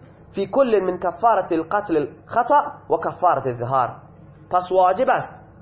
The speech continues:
برده مؤمنی آزاد بشه، هم در کفارهٔ قتل خطا و هم در کفارهٔ ظهار. فلا تجزئ رقبة کافرة،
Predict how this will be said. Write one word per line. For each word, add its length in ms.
برده 480
مؤمنی 580
آزاد 400
بشه، 240
هم 180
در 160
کفارهٔ 680
قتل 320
خطا 420
و 60
هم 200
در 200
کفارهٔ 460
ظهار. 340
فلا 260
تجزئ 480
رقبة 600
کافرة، 540